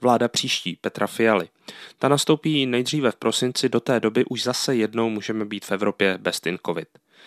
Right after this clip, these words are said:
Problém je, že ani končící vláda, ani nastupující garnitura nepředstavili ucelenou strategii boje s covidem. Zase jsou to jen osamocené výkřiky a nápady, které dohromady nedávají smysl. Aktuálně vyhlášená opatření vlády jsou bohužel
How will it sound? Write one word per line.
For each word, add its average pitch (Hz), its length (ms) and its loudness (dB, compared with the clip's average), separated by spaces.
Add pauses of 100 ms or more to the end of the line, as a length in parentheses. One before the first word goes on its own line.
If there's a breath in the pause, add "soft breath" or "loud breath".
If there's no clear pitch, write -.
(320 loud breath)
Problém 160 360 6
je, 131 160 6
že 139 200 4
ani 123 340 2
končící - 600 -4
vláda, 101 360 2
ani 117 260 0
nastupující 104 680 -2
garnitura 107 640 2 (280 loud breath)
nepředstavili 151 720 0
ucelenou 139 540 2
strategii 131 640 0
boje 117 320 2
s - 180 -6
covidem. 135 360 4 (760 loud breath)
Zase 131 260 4
jsou 165 140 2
to - 100 2
jen - 160 4
osamocené 147 640 4
výkřiky 107 460 -2
a 120 60 2
nápady, 107 440 0
které 117 260 0
dohromady 117 500 0
nedávají 104 480 0
smysl. - 400 -4 (320)
Aktuálně 147 480 2
vyhlášená 123 520 2
opatření 117 480 -2
vlády 101 340 2
jsou - 180 -4
bohužel 113 460 0